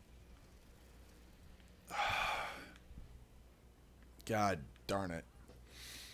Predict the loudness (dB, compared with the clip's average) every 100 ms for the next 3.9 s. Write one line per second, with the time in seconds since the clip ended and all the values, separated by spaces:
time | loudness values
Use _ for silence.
0 | -12 -10 8 10 10 8 10 10 10 8
1 | 8 6 6 4 4 4 8 10 10 8
2 | 4 -10 -12 0 8 10 10 8 6 6
3 | 6 4 4 6 6 6 4 4 2